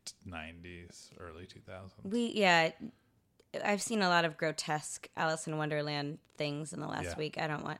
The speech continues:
Speaker 2: I don't need that.
Speaker 1: You're welcome.
Speaker 2: Anyway,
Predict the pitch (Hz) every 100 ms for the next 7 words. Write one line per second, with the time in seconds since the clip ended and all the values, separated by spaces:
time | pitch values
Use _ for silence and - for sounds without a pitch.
0 | - 156 147 151 151 151 151 107 151 113
1 | 90 90 - 65 80 - - - - 226
2 | 220 190 175